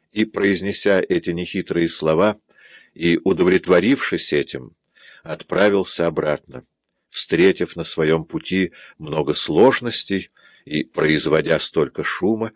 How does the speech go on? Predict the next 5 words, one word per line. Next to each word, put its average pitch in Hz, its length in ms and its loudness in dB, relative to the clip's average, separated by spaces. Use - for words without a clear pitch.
чтобы 71 500 0
добраться 80 840 -2
до - 100 -6
своего 73 440 -2
места, 73 460 -6